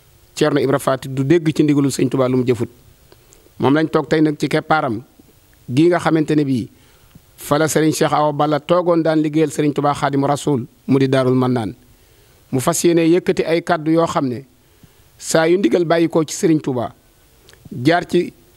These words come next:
kër Maam Thierno Ibrahim borom Daarul Muxti, rawatina Serigne Abbas mii fi nekk toog fi toogaayu borom Daarul Muxti, ñuy ñaan sunu borom yàggal ko fi lool doole ak wéram.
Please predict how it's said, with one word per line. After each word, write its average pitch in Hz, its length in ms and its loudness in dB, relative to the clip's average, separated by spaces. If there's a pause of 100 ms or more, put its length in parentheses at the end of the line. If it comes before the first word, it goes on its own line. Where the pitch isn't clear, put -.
(440)
kër 175 120 2 (160)
Maam 165 200 2
Thierno 160 240 0
Ibrahim 147 420 0
borom 147 220 0
Daarul 143 240 0
Muxti, 131 340 -6 (540)
rawatina 160 520 0
Serigne 156 280 0
Abbas 151 320 -2
mii 170 180 4
fi 170 100 0
nekk 165 340 -2 (260)
toog 170 160 2
fi 170 140 -6
toogaayu 156 320 0
borom 147 240 0
Daarul 143 220 -2
Muxti, 143 300 -2
ñuy 147 200 2
ñaan 151 180 0
sunu 147 160 -2
borom 147 180 2
yàggal 143 280 0
ko 143 100 -4
fi 139 100 -4
lool 143 200 2
doole 143 200 0
ak 135 140 -2
wéram. 139 240 0